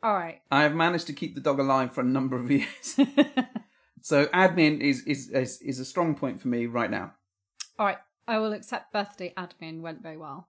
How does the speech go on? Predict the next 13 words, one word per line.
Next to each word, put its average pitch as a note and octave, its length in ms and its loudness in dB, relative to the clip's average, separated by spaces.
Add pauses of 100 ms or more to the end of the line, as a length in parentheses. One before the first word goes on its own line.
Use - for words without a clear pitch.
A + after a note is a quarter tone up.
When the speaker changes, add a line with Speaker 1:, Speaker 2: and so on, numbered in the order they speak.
(120)
Speaker 2:
Yeah, A#2+ 420 -6 (120)
there G#2+ 100 -4
we G#2 80 -10
go. G2+ 260 -2
See, A#2+ 220 -8
what C3+ 80 -6
did B2+ 80 -6
you B2+ 60 -12
get - 140 -10
for C3+ 60 -12
your C#3+ 160 -4
birthday? F#3+ 260 -6
Speaker 1:
<gasps> E4+ 400 -6